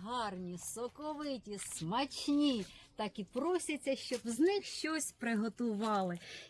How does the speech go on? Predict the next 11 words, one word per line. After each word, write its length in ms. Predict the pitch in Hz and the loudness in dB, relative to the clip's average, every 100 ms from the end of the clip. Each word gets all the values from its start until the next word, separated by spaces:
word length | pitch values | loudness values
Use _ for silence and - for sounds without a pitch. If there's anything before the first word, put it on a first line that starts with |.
| - | 2
І 60 | 370 | 6
нападало 760 | 359 349 359 349 269 254 233 | 6 4 4 6 8 8 6
донизу 680 | 202 226 226 269 330 269 285 | 2 4 6 10 10 8 4
багато 680 | 247 277 226 247 254 240 240 | 6 8 8 6 4 4 2
в 80 | 214 | 0
травичку 840 | - 240 240 240 247 190 - 233 | 4 6 8 8 6 4 2 4
сухеньку. 880 | 226 233 226 - 233 214 208 185 190 - | 6 6 4 4 6 8 6 4 -2 2
Подивіться 640 | 202 214 208 202 - 190 | 6 6 6 4 4 6
на 160 | 190 190 | 6 6
цю 200 | - 294 | 4 6
красу. 680 | 247 233 202 - 208 190 | 8 10 12 12 12 10